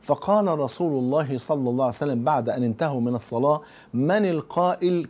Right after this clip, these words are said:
كلمة كذا وكذا؟" فقال رجل من القوم: "أنا يا رسول الله".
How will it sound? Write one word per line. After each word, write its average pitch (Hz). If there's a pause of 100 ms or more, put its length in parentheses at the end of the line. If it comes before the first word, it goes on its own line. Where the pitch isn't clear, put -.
كلمة 160
كذا 156
وكذا؟" 120 (300)
فقال 190
رجل 175
من 156
القوم: 151 (100)
"أنا 180
يا 156
رسول 131
الله". 98